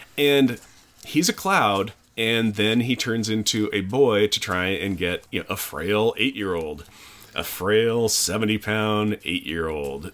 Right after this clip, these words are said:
you know, who gets smacked into unconsciousness by a robot.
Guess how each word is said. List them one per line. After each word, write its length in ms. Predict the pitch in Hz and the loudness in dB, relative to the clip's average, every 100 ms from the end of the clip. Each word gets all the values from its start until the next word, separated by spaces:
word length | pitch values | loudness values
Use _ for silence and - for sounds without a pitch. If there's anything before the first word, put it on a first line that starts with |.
| - | -12
you 200 | 87 80 | -6 -4
know, 120 | 80 | -4
who 180 | 101 90 | -4 -2
gets 240 | 87 85 | -4 -2
smacked 480 | - - 95 90 - | -4 -2 -4 -4 -4
into 260 | 87 90 | -4 -2
unconsciousness 600 | 82 80 85 - 82 82 - | -4 -4 -4 -4 -6 -8 -6
by 160 | 76 | -4
a 60 | 73 | -4
robot. 460 | 73 69 64 60 | -4 -6 -6 -8